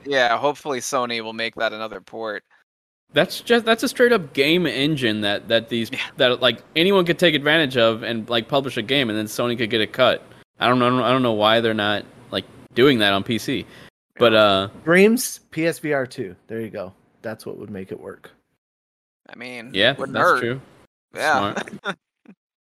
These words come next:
Speaker 2: Um,
Speaker 3: Feel like that's the right environment, especially for a game like this. I mean, you can't make those claims, and the whole premise behind Ready Player One is being totally immersed in, in that universe, and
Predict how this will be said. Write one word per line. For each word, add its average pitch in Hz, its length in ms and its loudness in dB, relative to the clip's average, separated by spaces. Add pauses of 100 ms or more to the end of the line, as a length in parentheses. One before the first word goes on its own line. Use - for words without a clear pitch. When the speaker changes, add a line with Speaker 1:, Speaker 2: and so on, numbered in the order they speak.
(300)
Speaker 2:
Um, 98 340 2
Speaker 3:
Feel 175 120 4
like 170 180 4
that's 160 260 4
the 170 100 4
right 143 200 4
environment, 120 560 -2
especially 220 340 -2
for 175 120 -2
a 139 40 0
game 151 160 2
like 135 220 -2
this. 131 240 -2
I - 20 -6
mean, 131 160 -4
you 139 80 -4
can't 156 220 -4
make 143 140 -6
those 123 180 -4
claims, 127 360 -4
and 123 120 -4
the 123 80 -6
whole 139 160 0
premise 127 360 -6
behind 117 480 -8 (460)
Ready 120 180 0
Player 120 280 0
One 110 240 -4
is 107 160 -10
being 107 400 -8
totally 113 580 -2
immersed 120 480 -2
in, 110 260 -4 (140)
in 113 120 -6
that 98 180 -6
universe, 107 500 -4
and 110 180 -10